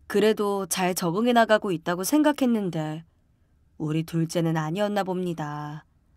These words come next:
언젠가부터 조금씩 엇나가기 시작했어요.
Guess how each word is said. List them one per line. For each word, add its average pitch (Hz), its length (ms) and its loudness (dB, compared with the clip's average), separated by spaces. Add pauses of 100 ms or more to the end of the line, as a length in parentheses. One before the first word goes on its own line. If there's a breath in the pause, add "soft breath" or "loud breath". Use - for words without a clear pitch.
(1040)
언젠가부터 254 680 4
조금씩 202 680 0
엇나가기 214 560 2
시작했어요. 165 1000 -2